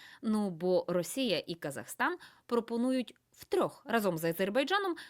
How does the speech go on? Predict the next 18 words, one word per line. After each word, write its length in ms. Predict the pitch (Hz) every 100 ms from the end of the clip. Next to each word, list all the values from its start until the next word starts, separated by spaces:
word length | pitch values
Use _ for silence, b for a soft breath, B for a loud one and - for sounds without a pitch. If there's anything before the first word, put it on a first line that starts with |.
| B
провести 600 | 285 269 240 - 330 330 -
розслідування 880 | 311 311 349 403 269 220 175 151 - b b _
причин 480 | 165 - - 349 349 _
авіакатастрофи. 880 | 247 254 233 - - 196 - - - - _ _ -
«Стоп», 360 | - - - - _ _ _ _
каже 360 | - 147 151 135 - -
Азербайджан, 580 | 143 123 110 165 277 415 B B B -
і 360 | 247 240 233 -
хоче, 600 | - - - - 233 -
аби 420 | 196 170 160 156 -
розслідування 600 | 156 - 143 139 147 160
було 180 | 165 185
міжнародним. 640 | 202 240 320 320 156 - _ _
Ну, 200 | 262 226
щоби 400 | - 208 202 190 B B _
канци 420 | 233 220 - 370
в 120 | 320
воду 380 | 226 185 170